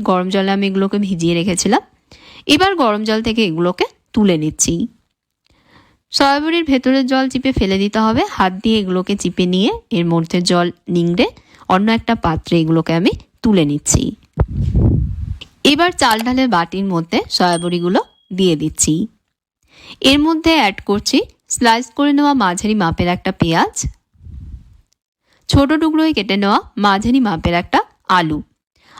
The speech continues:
আলুগুলোকে আমি ছোট ছোট করে কেটেছি যাতে তাড়াতাড়ি সেদ্ধ হয়। এর মধ্যে দিয়ে দিচ্ছি চারটে চেরা কাঁচা লঙ্কা, লঙ্কাগুলো মাঝখান থেকে আমি চিড়ে নিয়েছি। লম্বা পাতলায় কেটে নেওয়া একটা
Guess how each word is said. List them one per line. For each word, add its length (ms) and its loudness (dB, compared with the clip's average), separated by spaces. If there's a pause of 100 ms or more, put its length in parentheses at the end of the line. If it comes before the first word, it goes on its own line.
(100)
আলুগুলোকে 440 2
আমি 160 2
ছোট 100 0 (100)
ছোট 100 0 (120)
করে 180 2
কেটেছি 320 0 (100)
যাতে 240 0
তাড়াতাড়ি 320 0 (100)
সেদ্ধ 200 -2 (120)
হয়। 180 0 (680)
এর 140 6
মধ্যে 280 0
দিয়ে 160 4
দিচ্ছি 220 0 (120)
চারটে 320 0
চেরা 260 2
কাঁচা 280 0
লঙ্কা, 260 0 (100)
লঙ্কাগুলো 360 0 (100)
মাঝখান 360 -2
থেকে 180 0
আমি 160 0
চিড়ে 280 2
নিয়েছি। 320 0 (1000)
লম্বা 320 2
পাতলায় 360 2
কেটে 240 2
নেওয়া 160 4 (180)
একটা 180 -4